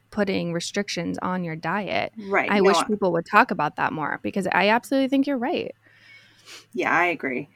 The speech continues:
Speaker 2: Um, but I, I have so many <laughs> friends, and I'm sure we all do, especially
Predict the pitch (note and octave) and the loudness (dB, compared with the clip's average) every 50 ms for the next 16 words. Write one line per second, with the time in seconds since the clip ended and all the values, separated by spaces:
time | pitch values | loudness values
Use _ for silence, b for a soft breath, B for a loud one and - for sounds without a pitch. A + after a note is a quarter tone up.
0 | b b b b b b b b _ _ _ _ _ _ _ _ _ _ _ _ | b b b b b b b b _ _ _ _ _ _ _ _ _ _ _ _
1 | _ _ _ - G3+ F#3 F3 F3 E3+ E3 D#3+ E3 D#3 D3 _ _ _ _ _ _ | _ _ _ -4 -2 -2 0 -2 -4 -6 -8 -10 -12 -16 _ _ _ _ _ _
2 | _ _ _ _ _ b b b b b b b - G#3 G3+ G3 - - - _ | _ _ _ _ _ b b b b b b b 4 6 6 6 4 2 -4 _
3 | _ _ - - _ _ _ _ _ _ _ _ _ _ _ _ _ _ _ _ | _ _ -20 -20 _ _ _ _ _ _ _ _ _ _ _ _ _ _ _ _
4 | _ _ _ _ _ _ _ _ _ _ _ _ - G#3 G3 G#3+ A3+ A3+ A3+ - | _ _ _ _ _ _ _ _ _ _ _ _ 0 2 4 4 2 2 2 0
5 | - - - - - A#3 G#3 G3+ G#3 G#3 G3+ G3 F#3+ F#3+ - - - - - A3+ | -6 -6 -4 -2 2 2 4 4 4 2 2 0 -2 -6 -8 -8 -8 -6 -4 -4
6 | G#3 F#3 F3 F3+ F#3 F#3 - - - - F#3 F#3 F#3 F#3+ - - A3+ A3 A3 G#3+ | -4 -4 -6 -10 -12 -14 -14 -10 -6 -4 -2 -2 -2 -2 -2 0 2 2 4 4
7 | G#3 E3+ E3 E3+ F3+ F3 F#3+ F#3 F3+ F3+ E3 - - - - - - - - G3+ | 4 4 4 2 2 4 4 2 2 2 0 -4 -8 -10 -10 -8 -6 -2 0 0
8 | G3+ - - - A3+ A3 G#3+ G#3+ G#3 G#3 | 0 0 0 0 2 4 4 4 4 2